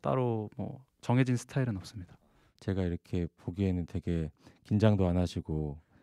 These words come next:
Speaker 2: 되게, 되게 여유롭게
Speaker 1: 그래요?
Speaker 2: 하시더라고요.
Speaker 1: 아,
Speaker 2: 네.
Speaker 1: 감사합니다.
Speaker 2: 실-, 실제 속마음은 어떠셨는지?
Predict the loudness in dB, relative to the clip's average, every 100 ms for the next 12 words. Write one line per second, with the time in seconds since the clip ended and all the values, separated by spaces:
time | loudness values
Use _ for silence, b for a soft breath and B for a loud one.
0 | _ -4 -4 0 2 6 8 8 8 6
1 | 4 4 4 4 2 0 -4 -6 -12 -10
2 | -4 -2 -2 -4 -12 -8 0 4 4 4
3 | 4 8 10 10 8 8 10 10 10 8
4 | 6 6 6 6 6 6 0 -4 -8